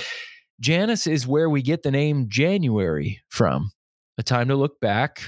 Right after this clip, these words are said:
and a time to look forward. And this week between Christmas and New Year's is a Janus time for you as a leader. Now, I have done this for probably the past two decades,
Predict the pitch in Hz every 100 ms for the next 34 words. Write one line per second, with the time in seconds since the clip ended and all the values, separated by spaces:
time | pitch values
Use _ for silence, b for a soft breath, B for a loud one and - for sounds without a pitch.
0 | - 127 139 143 131 113 113 123 139 -
1 | 175 185 113 67 _ _ _ _ _ _
2 | _ - 127 - 190 208 - - 202 170
3 | 196 190 180 170 160 175 175 156 - 156
4 | 156 156 117 110 139 165 170 - - _
5 | - 160 123 107 127 127 _ _ _ _
6 | _ _ 127 120 123 117 113 131 120 76
7 | - _ _ _ _ _ _ - 131 -
8 | - 165 190 139 135 139 135 - 123 104
9 | _ - 180 165 131 131 - 127 120 -
10 | 135 117 117 - 78 90